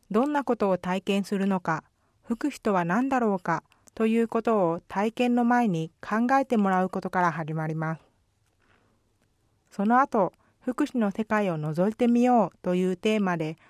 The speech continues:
福祉体験を行います。対象は小学校五年生から高校生です。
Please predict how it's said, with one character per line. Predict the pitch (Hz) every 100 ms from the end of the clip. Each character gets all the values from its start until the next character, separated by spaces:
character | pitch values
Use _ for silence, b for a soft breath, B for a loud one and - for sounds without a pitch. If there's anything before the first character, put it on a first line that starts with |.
| b
福 | - -
祉 | 220 -
体 | 247 240
験 | 220 190 185 170
を |
行 | 165 165
い | 165 165
ま | 165 165
す。 | - _ _ _ _ _ _ _ _ _ _ _ _ _
対 | - 226 240
象 | 240 233
は | 233 226 233 b b
小 | - 254 269
学 | 285 294
校 | - 220
五 | 175 170
年 | 196 226
生 | - 202
か | 175 160
ら | 151 151 b b
高 | - 226
校 | - 254
生 | 247 214 190
で | 160 160
す。 | -